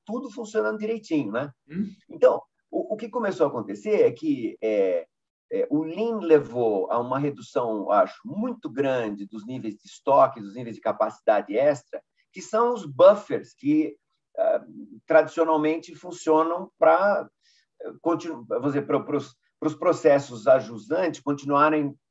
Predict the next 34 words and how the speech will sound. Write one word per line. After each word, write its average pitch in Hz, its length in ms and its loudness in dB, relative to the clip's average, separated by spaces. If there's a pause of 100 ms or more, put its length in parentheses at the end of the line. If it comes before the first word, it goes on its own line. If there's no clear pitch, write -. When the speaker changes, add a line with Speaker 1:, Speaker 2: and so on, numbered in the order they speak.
(160)
Speaker 1:
eh, 110 220 -2 (120)
operando, 151 560 0
mesmo 160 340 0
que - 80 -16
o - 60 -16
processo 160 460 2
montante 151 480 0
se 165 100 -16
interrompe, 143 600 -2
né? 113 160 -6 (280)
Como 240 160 -4
você 226 220 -2
elimina 139 540 2
os 101 160 -8
buffers, - 580 0 (500)
você 151 300 -4
não - 160 0
só 160 240 2
fica 143 300 -2
dependente 120 880 -8 (160)
de 113 680 -8
várias 117 460 4
regiões 104 440 -6
do - 100 -20
país, 120 180 0
mas 156 140 -8
você 180 100 -10
fica 277 240 -10
dependente - 760 -6
de 165 120 -14
processos 165 640 0
anteriores 156 600 -2
ao 170 120 -4
teu. 120 340 -4